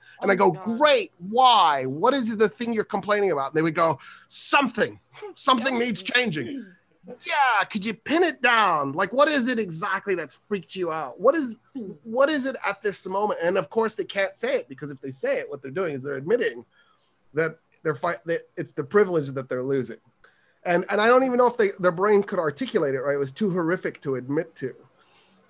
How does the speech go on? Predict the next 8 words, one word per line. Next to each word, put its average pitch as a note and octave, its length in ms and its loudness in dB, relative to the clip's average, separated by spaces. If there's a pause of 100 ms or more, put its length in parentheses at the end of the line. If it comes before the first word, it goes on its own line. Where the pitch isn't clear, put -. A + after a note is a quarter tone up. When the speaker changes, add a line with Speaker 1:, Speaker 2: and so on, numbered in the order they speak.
(200)
Speaker 2:
Just C4 180 -12
listen B3+ 300 -10
to A3+ 60 -6
Lee A3 240 -8
Atwater's F#3+ 720 -10 (680)
speech G#3 500 -18 (140)
about F#3+ 500 -14 (120)
his G3+ 300 -14